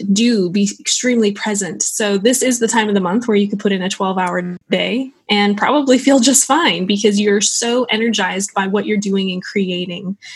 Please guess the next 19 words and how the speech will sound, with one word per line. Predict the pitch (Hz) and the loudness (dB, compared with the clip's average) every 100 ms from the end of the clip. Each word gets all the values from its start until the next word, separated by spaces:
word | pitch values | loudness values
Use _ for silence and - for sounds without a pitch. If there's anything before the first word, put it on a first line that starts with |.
| - - | -20 -12
So | - 214 | -4 -2
a | |
great | 220 269 | 0 0
time | 262 233 208 | 0 -2 -2
for | 208 | -4
any | 214 | -2
of | 208 | -2
those | 196 185 - 226 | -2 -4 -4 -2
extroverted | 233 - 214 190 | -2 -2 0 2
business | 190 196 202 | 4 2 2
kinds | - 190 180 | -2 -4 -4
of | |
things, | 190 254 240 | 0 0 2
like | 185 180 | -2 -2
a | |
launch | 180 233 226 226 - - | 0 2 2 0 -2 -2
or | 185 180 175 196 - | -2 -2 -2 -6 -6
a | |
giveaway, | 202 262 240 226 214 214 | -2 0 2 2 0 -2